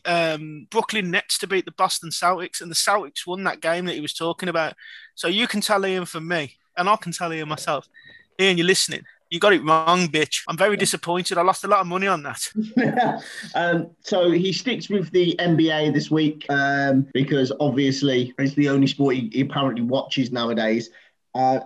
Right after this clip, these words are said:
Speaker 2: and it's the N B A outright to win the whole, um, shebang. I know there's, like, the best of seven series and the, the, the playoffs. Um, and it's the Brooklyn Nets at two to one. Um,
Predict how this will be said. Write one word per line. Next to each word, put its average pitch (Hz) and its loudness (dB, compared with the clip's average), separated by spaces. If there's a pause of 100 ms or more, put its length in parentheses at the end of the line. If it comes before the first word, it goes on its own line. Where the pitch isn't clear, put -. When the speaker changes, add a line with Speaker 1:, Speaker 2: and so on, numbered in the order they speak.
Speaker 2:
and 143 2
it's - -4 (220)
the 160 2
N 180 2
B 165 2
A 151 0
outright 147 0
to - -4
win 127 0
the 127 0
whole, 156 2 (120)
um, 123 0 (100)
shebang. 147 2 (140)
I - -10
know 135 2
there's, 127 0
like, 107 0
the 117 -2
best 120 -4
of 127 -4
seven 123 -2
series 120 0
and 110 -2
the, 113 -2 (140)
the, 110 -2 (140)
the 107 -8
playoffs. 113 -6
Um, 123 2
and 135 0
it's 127 -6
the 143 -2
Brooklyn 165 2
Nets - -4
at - -10
two 147 2
to 143 -2
one. 123 -4
Um, 120 -2